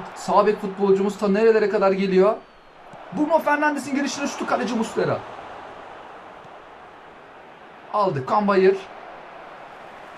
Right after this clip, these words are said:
Oyun yönü değiştirelim. Adekugbe. Bir çalım hareketi. Bir daha bir çalım. Şöyle bir aradan yollasak.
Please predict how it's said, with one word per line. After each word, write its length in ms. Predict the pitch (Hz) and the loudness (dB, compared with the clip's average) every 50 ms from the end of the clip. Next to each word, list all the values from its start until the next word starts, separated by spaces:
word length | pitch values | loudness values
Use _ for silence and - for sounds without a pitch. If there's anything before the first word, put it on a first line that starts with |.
| - - - - - - - - - - - - - - - - - | -18 -18 -18 -20 -20 -20 -20 -20 -20 -20 -20 -20 -20 -20 -18 -10 -4
Oyun 200 | 175 185 220 226 | -2 -2 0 2
yönü 180 | 226 226 220 208 | 2 2 2 2
değiştirelim. 600 | 220 220 220 - - 220 196 190 185 190 196 - - - - - - | 0 0 -2 -2 0 4 6 6 8 6 6 2 0 -8 -16 -12 -8
Adekugbe. 640 | - - 196 196 190 220 185 - - 190 190 202 196 - - - - - - - - - - - - - - - - - - - - - - - - - - - - - - - - - - - - - | -6 -2 0 0 0 0 -2 0 4 4 4 4 2 -2 -8 -18 -20 -20 -20 -18 -18 -18 -18 -18 -18 -18 -18 -18 -18 -18 -18 -18 -18 -18 -18 -18 -18 -18 -18 -18 -18 -18 -18 -18 -18 -18 -20 -14 -10 -10
Bir 100 | 226 - | -8 -4
çalım 240 | - 233 208 202 | 0 0 2 4
hareketi. 580 | 196 185 180 175 175 180 - - 190 202 220 226 - - - - - - - - - - - - - - - - - - - - | 4 2 2 2 0 0 0 4 4 4 2 2 -2 -10 -18 -20 -20 -20 -20 -20 -18 -18 -18 -18 -18 -18 -18 -18 -18 -18 -8 -4
Bir 100 | 254 262 | -2 2
daha 200 | - 233 214 208 196 | 6 6 6 6 6
bir 60 | 190 | 2
çalım. 440 | - - 202 185 180 196 226 226 - - - - - - - - - - - - - | 0 0 2 4 4 4 2 0 -4 -10 -16 -20 -20 -20 -20 -20 -20 -20 -18 -8 -2
Şöyle 180 | - 220 202 202 | 0 2 4 4
bir 140 | 190 185 190 - - | 4 2 2 2 2
aradan 300 | 247 262 247 226 233 233 | 2 4 4 4 2 2
yollasak. 480 | 226 220 214 208 - - 214 185 180 | 2 2 2 0 0 2 2 0 0